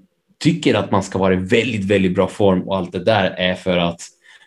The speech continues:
under s-, större delen av min unga karriär, då fick jag liksom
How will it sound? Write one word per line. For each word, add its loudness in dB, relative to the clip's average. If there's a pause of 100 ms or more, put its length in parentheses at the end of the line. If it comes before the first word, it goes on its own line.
(160)
under 4
s-, -10
större 0
delen 2
av -2
min 2
unga 2
karriär, 0 (480)
då 6
fick -2
jag 6
liksom 2